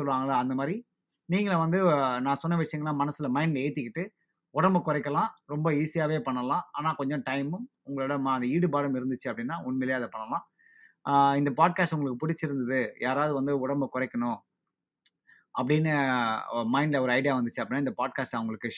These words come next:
ஷேர் பண்ணுங்க. இது உண்மையிலே அவங்களுக்கு உதவியா இருக்கணும் அப்படின்னு நான் நம்புறேன். இந்த பாட்காஸ்ட் ஏதாவது தவறு இருந்துச்சு, இல்ல நான் சொன்ன ஃபேக்ட்ஸ் ஏதாவது தவறு இருந்துச்சு அப்படின்னா தயவுசெய்து கமெண்ட்ல சொல்லுங்க. நெக்ஸ்ட் டைம் நான் அதை திருத்திக்க, ஆ, ட்ரை பண்றேன். ஆ, இது வரைக்கும் பொறுமையா என் பாட்காஸ்ட் கேட்டவங்க எல்லாருக்குமே நன்றி.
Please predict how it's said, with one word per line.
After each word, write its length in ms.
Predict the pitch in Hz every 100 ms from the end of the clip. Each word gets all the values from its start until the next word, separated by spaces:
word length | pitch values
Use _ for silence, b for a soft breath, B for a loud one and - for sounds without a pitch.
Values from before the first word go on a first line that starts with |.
| 127
ஷேர் 100 | 120
பண்ணுங்க. 320 | 113 107 123 127
இது 100 | 123
உண்மையிலே 320 | 131 139 139
அவங்களுக்கு 320 | 127 113 123
உதவியா 180 | 127 123
இருக்கணும் 500 | 117 117 110 - 120
அப்படின்னு 80 | 117
நான் 260 | 113 104
நம்புறேன். 200 | 110 117 165 _ _ _ _
இந்த 560 | - 220 220 202 180 165
பாட்காஸ்ட் 280 | 160 165 151
ஏதாவது 240 | 139 143
தவறு 320 | 139 143 143 131
இருந்துச்சு, 220 | 123 -
இல்ல 140 | 127
நான் 100 | 120
சொன்ன 220 | 117 127
ஃபேக்ட்ஸ் 380 | 123 123 127 -
ஏதாவது 140 | 120 113
தவறு 300 | 117 113 110
இருந்துச்சு 160 | -
அப்படின்னா 220 | 104 113
தயவுசெய்து 440 | 117 110 120 107 113
கமெண்ட்ல 240 | 120 117
சொல்லுங்க. 460 | 107 107 107 147 -
நெக்ஸ்ட் 180 | 117 117
டைம் 140 | 127 120
நான் 120 | 110
அதை 80 | 107
திருத்திக்க, 400 | 123 117 120 110 104 104 98
ஆ, 300 | 107 104 95 110
ட்ரை 60 |
பண்றேன். 340 | 107 104 120 175 _ B B B B 151
ஆ, 320 | 147 139 139
இது 80 | 147
வரைக்கும் 280 | 156 156
பொறுமையா 480 | 139 151 156 151 147
என் 120 | 135 117
பாட்காஸ்ட் 420 | 131 135 123 117
கேட்டவங்க 240 | 123 123
எல்லாருக்குமே 380 | 117 117 113 117
நன்றி. 420 | 107 104 120 -